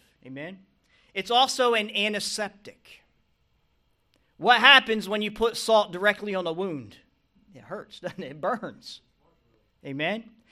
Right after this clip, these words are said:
And this world is just one giant wound of immorality and wickedness. And when we, we, as the body of Christ,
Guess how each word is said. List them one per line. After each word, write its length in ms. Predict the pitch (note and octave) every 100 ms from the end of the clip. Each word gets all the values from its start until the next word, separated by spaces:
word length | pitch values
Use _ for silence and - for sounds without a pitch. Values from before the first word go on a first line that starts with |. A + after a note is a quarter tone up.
| - -
And 220 | G#3 A3+ G#3+
this 240 | C#4 C#4
world 500 | G3 A#3+ C4+ C4 A3+
is 160 | G#3+ -
just 380 | G#3+ B3+ -
one 500 | G3 F3+ A3+ C4 C4
giant 600 | G3+ A#3 A3+ A#3 A3 F#3+
wound 560 | F3 A3+ A#3 A#3+ A#3 A#3+ - -
of 200 | G3 F#3+
immorality 1040 | A3 A3+ A3 F#3+ G3 A3+ B3 B3 B3 B3 G3+
and 260 | F3+ E3+
wickedness. 720 | F3+ A3+ B3+ G#3+ A3+ A#3+ A#3+ - - A3+
And 240 | A3+ A3
when 240 | A#3+ A#3
we, 380 | A3+ C4+ C4+ -
we, 340 | A#3 C#4 C#4 C4
as 220 | G#3+ A3
the 80 | G#3
body 400 | E3 A3+ B3+ C4
of 120 | C4
Christ, 400 | - G3+ G3 G#3